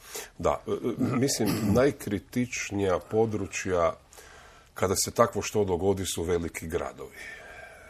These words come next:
megapolisi. U New Yorku smo imali jedan takav kolaps prije desetljeća i pol, još je na nekim mjestima, e, bilo nešto slično.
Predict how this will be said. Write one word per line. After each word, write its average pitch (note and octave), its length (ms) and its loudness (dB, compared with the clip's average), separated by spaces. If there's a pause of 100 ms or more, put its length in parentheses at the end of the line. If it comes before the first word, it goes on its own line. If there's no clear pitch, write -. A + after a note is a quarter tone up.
(140)
megapolisi. F#2 920 -2 (260)
U F#2+ 80 -4
New G#2+ 160 2
Yorku F2+ 320 2
smo F2 160 -4
imali F2 300 0
jedan D2+ 220 -2
takav D#2 360 -6
kolaps D#2 440 -6 (520)
prije D2+ 420 -4 (360)
desetljeća D#2 680 -4
i D2 100 -6
pol, A2 440 6 (360)
još F#2 460 0
je D#2 60 -4
na D2+ 120 -4
nekim D#2 340 -6
mjestima, D#2 540 -4
e, C#2 240 -10 (140)
bilo D#2 360 -4
nešto D#2 360 -6 (180)
slično. D#3 500 0